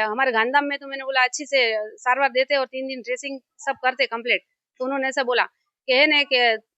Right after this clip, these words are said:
गंदा बोला, मतलब बोलना नहीं चाहिए, लेकिन मैं बता रही हूँ, उन्होंने ऐसा बोला कि अगर ऐसा है ना तो गांधीधाम के डॉक्टर तो आयुष्मान कार्ड वालों की गांठ धोते होंगे, हम नहीं धोते। ऐसा बिल्कुल हमारे सामने बोला और हमारी बहुत बेइज्जती की इन्होंने, लेकिन हम कुछ नहीं कर पाए। हम दो लेडीज ही थे साथ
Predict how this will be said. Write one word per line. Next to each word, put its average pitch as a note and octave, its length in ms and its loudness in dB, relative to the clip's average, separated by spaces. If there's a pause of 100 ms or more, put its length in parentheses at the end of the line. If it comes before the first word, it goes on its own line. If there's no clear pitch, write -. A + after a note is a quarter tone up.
(260)
गंदा D#4 260 6
बोला, C#4 220 6
मतलब C#4 280 -2 (280)
बोलना D4 240 4
नहीं F4 120 4
चाहिए, C#4 180 2
लेकिन C4+ 220 0
मैं C4 100 -4
बता C4 220 2
रही C4 160 0
हूँ, C4+ 120 -10
उन्होंने C4+ 260 -8
ऐसा C4+ 160 -8
बोला B3+ 240 0
कि - 500 -6
अगर C4 200 2
ऐसा C#4 200 4
है D4+ 160 8
ना D#4+ 140 2
तो B3+ 180 -2
गांधीधाम B3+ 320 -2
के C4+ 100 -4
डॉक्टर C4 320 -2
तो C4 220 0
आयुष्मान B3 320 0
कार्ड B3 220 0
वालों B3+ 160 -4
की B3 100 -20
गांठ A#3 200 -4
धोते A3 240 -12
होंगे, A3+ 200 -6
हम A3 120 -4
नहीं C4 140 -12
धोते। G3 240 -10 (640)
ऐसा B3+ 180 0
बिल्कुल C#4 300 0
हमारे B3+ 200 2
सामने C4 300 -2
बोला C#4+ 280 4
और B3 140 0
हमारी A#3 240 -2
बहुत A#3 180 -8
बेइज्जती A3+ 400 -4
की G#3 180 -8
इन्होंने, F#3+ 240 -4 (440)
लेकिन C4 180 -2
हम C4 100 -2
कुछ C#4 180 -6
नहीं D4+ 120 -2
कर C#4+ 140 4
पाए। C#4 180 6
हम B3+ 100 0
दो B3 100 0
लेडीज B3+ 320 0
ही D4 60 -20
थे D4 140 0
साथ C4 180 2